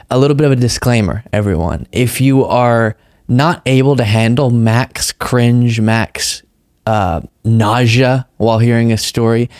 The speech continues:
and your entire body to experience ick as an emotion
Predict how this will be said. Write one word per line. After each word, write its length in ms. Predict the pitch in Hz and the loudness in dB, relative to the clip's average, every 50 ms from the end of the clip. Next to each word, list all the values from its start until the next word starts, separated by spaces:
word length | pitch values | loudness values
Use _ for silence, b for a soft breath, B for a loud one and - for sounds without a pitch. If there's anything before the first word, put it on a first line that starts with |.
| B B B B B B B B - | B B B B B B B B -6
and 440 | - 113 110 107 107 104 101 104 98 | -2 0 2 2 2 2 0 0 0
your 160 | 101 104 110 | 0 0 0
entire 360 | 110 107 101 - 117 113 110 107 | 0 0 -2 -2 -2 0 0 0
body 360 | 98 104 98 101 110 113 117 | -2 -2 -2 -2 0 -2 -2
to 160 | - - - | -2 -2 -4
experience 920 | 104 - - - - - - 113 110 110 113 113 107 - - - - - - _ _ - | -4 -4 -4 -6 -6 -4 -2 -2 0 0 0 0 -2 -4 -6 -8 -8 -8 -10 _ _ -4
ick 480 | 120 135 135 - - - - - - - - | -4 -4 -4 -6 -8 -8 -8 -8 -10 -10 -6
as 180 | - 117 110 - | -4 -4 -2 0
an 60 | 110 | 0
emotion 680 | 110 110 107 107 110 101 - - 123 120 120 113 - | 0 2 2 0 0 -2 -2 -2 -2 -2 -2 -4 -6